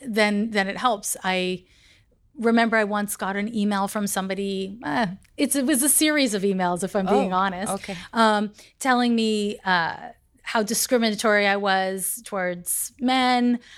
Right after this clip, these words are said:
Speaker 1: Um, and he was very angry. Um, and he sent really bad energy at me. And it, and it actually, like, had physical repercussions for me. And I don't think he was, like, an evil genius or anything. It's just that when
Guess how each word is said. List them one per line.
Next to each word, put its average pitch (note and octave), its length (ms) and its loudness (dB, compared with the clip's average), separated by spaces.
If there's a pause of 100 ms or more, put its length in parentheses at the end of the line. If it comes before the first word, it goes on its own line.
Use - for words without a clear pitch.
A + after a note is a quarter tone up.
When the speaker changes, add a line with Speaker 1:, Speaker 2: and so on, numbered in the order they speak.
(140)
Speaker 1:
Um, G#3+ 580 2
and A3+ 440 -2
he - 120 -12
was C#4 220 -2
very E4 500 -4
angry. B3+ 800 0
Um, G#3+ 400 4 (320)
and B3+ 460 4
he C4+ 600 -2
sent C4+ 480 2
really A#3+ 360 0
bad G#3+ 500 0
energy B3+ 420 -2
at C#3 160 -8
me. E3+ 180 -8
And G3+ 200 0
it, A3+ 160 0
and A3+ 160 2
it A3+ 100 2
actually, A3+ 300 0
like, A3+ 140 -2
had A3 160 -6 (100)
physical G3 680 -2
repercussions F#3+ 600 -4
for E3+ 220 -4
me. F3 180 -6
And B3+ 160 4
I C4 60 4
don't C4+ 160 0
think C4 140 -2
he B3+ 80 -4
was, A#3 100 -4
like, A3+ 120 -6
an A#3+ 100 0
evil G#3+ 320 -2
genius G#3+ 360 0
or F#3+ 60 0
anything. F#3 420 -2
It's G#3+ 220 -4
just G#3 260 0
that G3+ 160 2
when G3 400 0